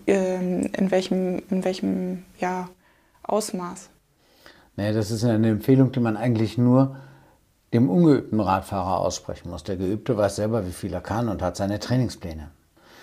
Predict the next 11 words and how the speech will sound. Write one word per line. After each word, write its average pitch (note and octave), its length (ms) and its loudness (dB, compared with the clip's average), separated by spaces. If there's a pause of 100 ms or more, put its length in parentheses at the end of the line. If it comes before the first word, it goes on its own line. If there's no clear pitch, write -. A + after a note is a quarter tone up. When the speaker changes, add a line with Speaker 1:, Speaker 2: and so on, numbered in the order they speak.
(800)
Speaker 2:
Für - 160 -6
den F#2 380 -4 (240)
ungeübten C#3+ 580 4
Fahrradfahrer G2+ 760 -4
gilt A2 260 -2
eigentlich, A2 600 -6 (500)
er A2+ 100 -2
muss A2 200 0
sich G2+ 140 -4
wohlfühlen G2 420 -4
dabei. D#2 300 -8